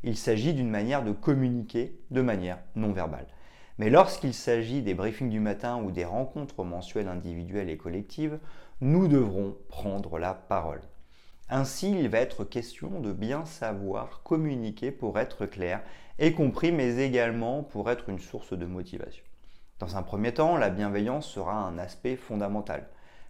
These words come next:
La bienveillance permettra de mettre en place une ambiance qui permet de motiver et un cadre où chacun est serein. Chacun pourra oser prendre la parole et agir sans peur d'être sanctionné.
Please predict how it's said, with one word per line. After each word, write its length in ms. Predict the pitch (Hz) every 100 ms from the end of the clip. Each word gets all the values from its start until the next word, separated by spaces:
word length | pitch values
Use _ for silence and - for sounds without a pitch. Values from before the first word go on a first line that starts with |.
| -
La 80 | -
bienveillance 680 | 85 98 98 117 139 151 151
permettra 540 | 95 95 92 - 147
de 100 | 113
mettre 320 | 101 135 -
en 80 | 110
place 480 | - 120 180 202 -
une 140 | 104
ambiance 560 | 107 107 104 120 151 -
qui 140 | 120
permet 360 | 107 101 113 139
de 120 | 101
motiver 720 | 98 131 151 - 107 113 - - - - 175
et 100 | 165
un 140 | 131
cadre 320 | 113 110 113
où 80 | 110
chacun 400 | - 78 - - -
est 60 |
serein. 260 | - 76 69 - - - - - - - - - -
Chacun 480 | - 95 - 123 147
pourra 340 | - 85 90
oser 280 | 90 98 107
prendre 400 | - 104 98 90
la 100 | 85
parole 460 | 98 92 139 165
et 100 | 107
agir 400 | 104 107 135 160
sans 220 | - 110 98
peur 260 | 117 131
d'être 300 | 101 87 87
sanctionné. 520 | - 127 127 - 92